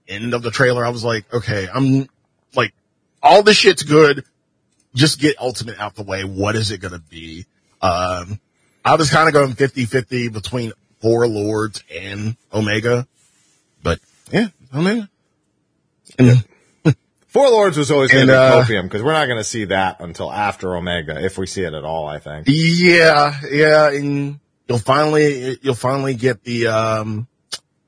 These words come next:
Speaker 1: the boss fight you, you deserve in Four Lords in Ultimate.
Speaker 2: Koryu, you
Speaker 1: Uh,
Speaker 2: mean?
Speaker 1: once it happens. Yeah,
Speaker 2: Yeah.
Speaker 1: yeah, you will finally get a Koryu fight. Um, <sighs> what the fuck is up with the Loporrits? Why?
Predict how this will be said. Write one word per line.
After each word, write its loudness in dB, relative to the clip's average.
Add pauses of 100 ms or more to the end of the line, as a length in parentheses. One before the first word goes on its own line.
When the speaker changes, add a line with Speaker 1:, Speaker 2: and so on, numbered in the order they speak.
(400)
Speaker 1:
the 2
boss 4
fight -2
you, -2
you -4
deserve -4
in -10
Four 0
Lords -10
in -2
Ultimate. -8
Speaker 2:
Koryu, 0
you -4
Speaker 1:
Uh, 4
Speaker 2:
mean? -2
Speaker 1:
once -2
it -10
happens. -4 (120)
Yeah, 8 (400)
Speaker 2:
Yeah. -
Speaker 1:
yeah, 0
you -8
will -2 (140)
finally 4
get 2
a 4
Koryu 2
fight. -12 (500)
Um, 4 (1700)
<sighs> -4
what -8
the -18
fuck 0
is -4
up -2
with -16
the -20
Loporrits? -16
Why? -2